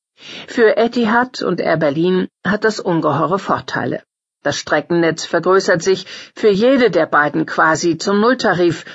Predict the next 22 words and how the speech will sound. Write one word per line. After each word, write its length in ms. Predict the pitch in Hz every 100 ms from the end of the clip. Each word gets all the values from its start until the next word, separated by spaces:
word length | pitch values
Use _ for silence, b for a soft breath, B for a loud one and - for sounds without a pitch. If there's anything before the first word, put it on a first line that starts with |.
| B
und 180 | - 165
wird, 400 | 185 214 220 - -
wenn 320 | 165 175 160
mehrere 420 | 160 208 226 208
Partner 440 | 196 175 160 175 175
mitmachen, 580 | 147 147 151 160 180 185 B _
eng 380 | 185 156 139 135 _
wie 200 | 190 -
ein 160 | 202 208
Spinnennetz. 880 | - 185 160 127 120 127 - - - _ _ _ _ _ _ _ _ _ _ _ _ _ _ _ _ _ _ _ _ _ _ _ _ _ B B B B
Nur 260 | 226 240 226
durch 300 | 220 208 -
Codeshares 800 | 269 269 - 180 151 180 190 -
konnte 440 | 165 156 185 165
aus 220 | 165 -
Etihad 580 | - 175 165 170 170 160
so 140 | 175
schnell 380 | 170 - 156 151
die 200 | 165 165
weltumspannende 1000 | 160 190 190 202 190 - - 147 139 147
Airline 520 | 170 185 190 180 165
werden, 340 | 160 160 170